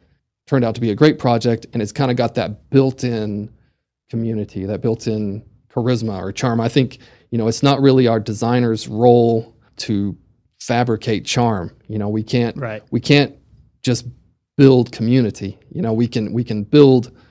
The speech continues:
Speaker 1: space and hope that community uses it to, to grow. But, um, in, in a project like that, where you've got some built-in assets and you've got a lot of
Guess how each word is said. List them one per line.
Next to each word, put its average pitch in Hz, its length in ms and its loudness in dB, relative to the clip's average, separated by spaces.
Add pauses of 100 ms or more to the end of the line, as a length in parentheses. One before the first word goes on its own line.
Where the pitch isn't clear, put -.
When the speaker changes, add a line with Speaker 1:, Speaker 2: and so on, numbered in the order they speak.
Speaker 1:
space 120 680 2
and 107 140 -6
hope 113 220 -4
that - 140 -8
community 107 800 -6 (340)
uses 123 460 2
it 113 160 -6
to, 90 240 -8 (500)
to 113 100 -6
grow. 131 440 6
But, 113 200 -2
um, 107 300 -2
in, 120 200 -2
in 123 120 -2
a 107 60 -2
project 127 520 0
like 117 220 -2
that, 123 240 2
where 107 100 -4
you've 104 160 -6
got 120 220 0
some 107 160 -6
built-in 120 560 -2
assets 107 540 -8
and 104 60 -8
you've 98 120 -10
got 107 120 -2
a 101 40 -4
lot 107 260 -2
of 104 140 -2